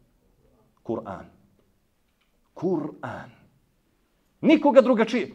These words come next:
Koliko su greški pravili? Kaže, onaj, oni koji su služili u kući poslanika, sallallahu alejhi ve sellem, kaže, proveli smo veliko vrijeme kod njega, pravili smo greške, a poslanik, sallallahu alejhi ve sellem, nikada nas, nikada nas nije ukorio. Nikada.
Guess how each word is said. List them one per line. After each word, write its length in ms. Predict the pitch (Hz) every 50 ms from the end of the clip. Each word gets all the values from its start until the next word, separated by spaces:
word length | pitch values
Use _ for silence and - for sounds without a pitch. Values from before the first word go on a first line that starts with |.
| - -
Koliko 360 | - 226 233 - - - 147
su 160 | 123 - 135
greški 320 | 113 120 127 117 - - 104
pravili? 360 | - 87 73 69 65 58 - - _ _ _ _ _ _ _ _ _ _ _ _ _ _ _ _
Kaže, 240 | _ - 123 123 123 104 127 120 -
onaj, 760 | - 123 117 113 113 113 110 107 107 104 104 101 101 98 101 98
oni 140 | 123 123 131
koji 140 | 123 127 117
su 100 | - 107
služili 300 | - - 113 110 127 120
u 40 | 113
kući 200 | - 120 - 98
poslanika, 360 | - 95 110 110 120 113 107
sallallahu 340 | 98 107 104 104 110 104 101
alejhi 140 | 101 98 95
ve 40 |
sellem, 340 | 92 - 113 113 101 113 117 113 - - _ _ _ _ _
kaže, 220 | - 117 107 110
proveli 460 | 107 - 101 95 101 127 127 107 104
smo 200 | 95 - 98 98
veliko 460 | 95 90 117 113 104 98 95 - 95 90
vrijeme 280 | 92 113 110 104 98
kod 160 | 95 - 95
njega, 340 | 95 110 113 101 98 92 90 - - _ _ _ _ _ _ -
pravili 440 | 117 110 110 120 131 110 110 104 95
smo 160 | - 104 101
greške, 300 | 101 117 113 113 - -
a 40 | -
poslanik, 380 | - 104 98 - 104 110 117 110
sallallahu 340 | - 101 101 104 110 110 104
alejhi 160 | 104 101 98
ve 80 | 98
sellem, 320 | - 117 110 107 110 117 113
nikada 840 | 107 98 98 98 110 127 131 123 131 - - - 98 90 90 92 87
nas, 320 | 85 85 82 - - _
nikada 720 | 117 120 147 151 147 - - 117 113 98 92 104 131 113 - - _ _ _ _ -
nas 200 | 98 92 - -
nije 220 | 113 117 110 101 -
ukorio. 380 | - - - 92 85 - - - - - - _ _ _ _ _ _ _ _ _
Nikada. 420 | - 123 - - - - - -